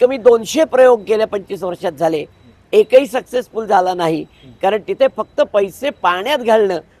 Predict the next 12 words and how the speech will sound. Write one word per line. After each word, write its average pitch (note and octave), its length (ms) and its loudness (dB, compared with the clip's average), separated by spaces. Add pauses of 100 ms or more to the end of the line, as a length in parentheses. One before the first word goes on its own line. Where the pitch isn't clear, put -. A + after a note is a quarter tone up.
(160)
एवढाच F#3 500 0 (100)
त्यातला B3+ 260 -2
मुख्य A#3 300 -8
उद्देश F#3+ 360 -8
असल्यामुळे F3+ 580 -6 (320)
आजही F#3 340 0
पुण्यामध्ये F#3 560 -10 (120)
कचरा F3+ 300 -4
हा F3 200 0
महत्त्वाचा E3+ 540 -8
विषय D#3+ 300 -8
आहे. D3+ 320 -2